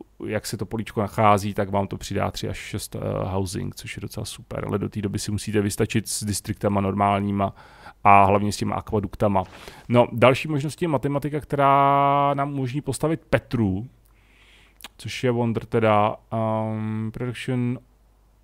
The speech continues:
počkej, počkej, plus dva food, plus dva gold and plus dva production on all desert tiles for this city. Oh,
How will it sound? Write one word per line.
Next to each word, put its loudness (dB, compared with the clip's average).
počkej, -4
počkej, -6
plus -6
dva 2
food, 0
plus -4
dva 6
gold 4
and 0
plus -6
dva -2
production -6
on -2
all 10
desert 2
tiles 4
for -6
this -6
city. -4
Oh, -10